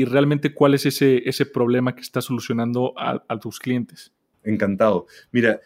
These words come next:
Speaker 2: la obsesión, como te decía, tenía que ver con cómo ayudamos a estas industrias análogas a poder digitalizarse, o en realidad a poder convertirse en organizaciones orientadas a datos, ¿cierto? Que es, yo diría,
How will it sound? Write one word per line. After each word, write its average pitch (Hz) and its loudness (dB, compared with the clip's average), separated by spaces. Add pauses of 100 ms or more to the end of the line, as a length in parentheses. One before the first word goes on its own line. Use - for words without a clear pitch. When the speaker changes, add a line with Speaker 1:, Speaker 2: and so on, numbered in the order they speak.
Speaker 2:
la 123 2
obsesión, 185 0 (220)
como 131 0
te 139 2
decía, 135 2
tenía 139 0
que 151 0
ver 147 0
con 147 0 (220)
cómo 156 2
ayudamos 143 0
a 120 -6
estas 120 -10
industrias 131 -4 (180)
análogas 147 -2 (300)
a 107 -6
poder 113 0
digitalizarse, 92 -4
o 104 -2
en 120 -2
realidad 147 -2 (400)
a 123 -6
poder 151 4
convertirse 135 0
en 113 -4
organizaciones 120 -2
orientadas 107 -2
a 82 -8
datos, - -8
¿cierto? 104 -8
Que 104 -2
es, 107 -6 (160)
yo 107 4
diría, 113 2